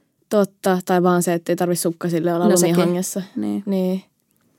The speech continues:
Speaker 1: Mut miksi ne ei oo palannut sinne? Ei, kun ne on, kun ne on juossut niin kauas sit vaan
Speaker 2: Niin.
Speaker 1: jotenkin ihan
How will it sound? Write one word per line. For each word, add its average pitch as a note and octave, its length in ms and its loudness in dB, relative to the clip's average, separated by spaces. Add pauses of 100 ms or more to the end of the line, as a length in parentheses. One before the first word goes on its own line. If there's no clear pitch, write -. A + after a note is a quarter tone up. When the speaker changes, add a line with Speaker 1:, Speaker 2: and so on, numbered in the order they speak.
(460)
Speaker 1:
Mut G#3+ 140 -8
miksi B3 220 -2
ne C4+ 60 2
ei B3+ 60 4
oo B3+ 120 2
palannut G#3 500 4
sinne? F#3 420 -2
Ei, G#3 80 -2
kun B3 120 0
ne B3+ 60 2
on, C4 120 2
kun C4+ 160 2
ne C#4 60 4
on F#3 260 2
juossut A#3 320 0
niin A3 180 2
kauas F3+ 420 0
sit G3 160 -6
vaan E3+ 100 2
Speaker 2:
Niin. F3 40 2
Speaker 1:
jotenkin F3 340 -2
ihan E3+ 260 -2